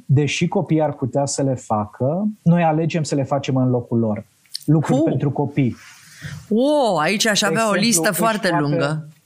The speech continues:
Speaker 1: De exemplu, își poate lega și returile și totuși fac eu asta în locul lui. Sau își poate pregăti ghiozdanul pentru a doua zi și totuși, uh, vreau să mă asigur că a pus în ghiozdan tot ceea ce trebuia să pună.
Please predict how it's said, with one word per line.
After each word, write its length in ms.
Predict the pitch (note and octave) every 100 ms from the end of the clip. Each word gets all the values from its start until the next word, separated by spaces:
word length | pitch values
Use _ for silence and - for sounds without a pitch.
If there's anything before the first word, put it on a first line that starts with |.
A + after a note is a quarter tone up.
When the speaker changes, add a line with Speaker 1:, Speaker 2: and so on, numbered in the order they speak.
| -
Speaker 1:
De 80 | C#3+
exemplu, 420 | D3+ D3+ D#3+ D3+
își 160 | C#3+ -
poate 260 | D#3 D3+
lega 460 | D3+ D3 C3 C#3 C#3
și 240 | C3+ -
returile 520 | C3+ D#3 D3+ D#3 D#3 D3+
și 200 | - B2+
totuși 400 | D3 C#3+ C#3+ -
fac 240 | C3+ C3+
eu 120 | C3+
asta 300 | C3 B2+ C#3+
în 80 | C3
locul 340 | B2 A#2+ B2
lui. 260 | A2+ A2 G#2+ - - - -
Sau 220 | - C3+
își 160 | C3
poate 240 | - C#3 C#3+
pregăti 760 | A#2+ C3+ C3 A#2 C3+ C3+ C3+
ghiozdanul 640 | B2+ C3+ C3 A2+ C3+ C3+ C3+
pentru 560 | A#2+ C3+ A#2+ C3+ C3 B2+
a 40 |
doua 320 | B2 C3+ B2+
zi 280 | A#2+ - C#3+
și 200 | D3 -
totuși, 680 | C3 C#3+ C#3 C#3 C#3+ - -
uh, 480 | C#3 C3+ C3+ C3+ C3+ - - -
vreau 160 | C#3+ D3+
să 160 | -
mă 100 | D3
asigur 460 | C#3+ - D#3+ D3 D3
că 80 | C#3+
a 40 |
pus 240 | - D3
în 120 | - C#3
ghiozdan 480 | C#3 C3 A#2+ C#3+
tot 180 | C#3+ D#3
ceea 200 | D3 C#3+
ce 160 | C3 A#2+
trebuia 380 | A2+ A2 A#2 G#2+
să 180 | - G#2
pună. 260 | - G2+